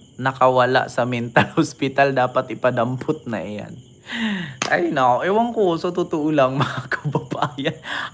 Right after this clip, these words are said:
Alam nyo. <laughs> Oh my God, sabi nga ni Senator Antonio Trillanes the fourth, na born and raised ang Caloocan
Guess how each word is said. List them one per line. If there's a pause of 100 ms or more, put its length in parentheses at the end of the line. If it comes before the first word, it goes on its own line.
(140)
Alam
nyo.
<laughs> (3250)
Oh
my
God,
sabi
nga
ni
Senator
Antonio
Trillanes
the
fourth,
na
born
and
raised
ang
Caloocan